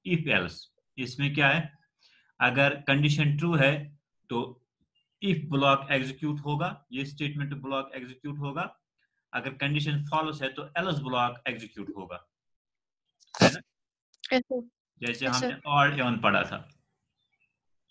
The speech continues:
Speaker 1: or even पढ़ा
Speaker 2: जी
Speaker 1: था।
Speaker 2: सर।
Speaker 1: हाँ, हमने पढ़ा था, वो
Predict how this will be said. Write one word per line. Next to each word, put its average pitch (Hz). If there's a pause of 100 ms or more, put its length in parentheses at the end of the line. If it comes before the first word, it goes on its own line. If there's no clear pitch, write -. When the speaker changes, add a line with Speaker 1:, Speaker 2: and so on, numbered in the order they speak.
(540)
Speaker 1:
or 123
even 127
पढ़ा 120
Speaker 2:
जी 269
Speaker 1:
था। 277
Speaker 2:
सर। - (460)
Speaker 1:
हाँ, 104
हमने 117
पढ़ा 117
था, 117
वो 113